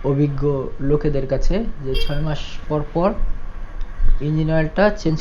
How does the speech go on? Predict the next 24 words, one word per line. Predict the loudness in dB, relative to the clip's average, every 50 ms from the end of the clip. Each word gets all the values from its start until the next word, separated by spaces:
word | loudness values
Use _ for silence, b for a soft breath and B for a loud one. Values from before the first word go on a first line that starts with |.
| -2 -2
করে | -2 -2
ফেলতে | 0 0 -2 -2 0 0 0
হয়, | 0 0 0 -2 -2 -4 -4
অথবা | -2 0 0 2 2 2 4 4 2 2 0 -4 -8 -12 -14 -14 -14 -12 -10 -8 -8 -6 -4 -4 -4 -4 -4 -6 -6 -6 -6 -6 -8 2 4
এক | 4 4 6 6 4
হাজার, | 6 8 8 8 6 6
দুই | 4 4 6
হাজার | 6 6 6 8 8 6 6
বা | 6 6 4
পঁচিশশো, | 4 2 0 0 0 -2 -4 -4 -4 -6 -4 -4 -2
মানে | -2 0 2 2 2 4 6
যে | 6 6 6
যেমনি | 6 4 4 4 4 2 0 0 2
চায় | 4 6 6 6 6
আর | 4 2 -2 -4
কি, | 0 6 8 8 8 8 2 2
ইঞ্জিন | 0 0 0 0 0
অয়েলের | 0 0 0 -2 0 0
কন্ডিশন | 0 -2 -2 -4 -4 -4 -4
বুঝে | -2 -2 -2 -2 0 2 2 2 2 2
চেঞ্জ | 2 2 0 0 0
করে | 2 4 4
নিতে | 4 4 4 2
পারেন। | 2 2 2